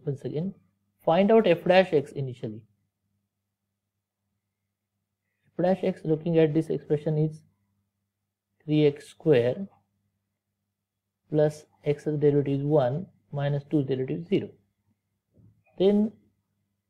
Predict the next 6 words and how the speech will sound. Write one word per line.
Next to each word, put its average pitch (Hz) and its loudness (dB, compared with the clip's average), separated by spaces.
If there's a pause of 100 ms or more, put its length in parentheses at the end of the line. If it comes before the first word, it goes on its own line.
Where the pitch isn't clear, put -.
(120)
we 175 2
need 180 0
to 220 4
know 165 0 (480)
f 156 -2
inverse 165 0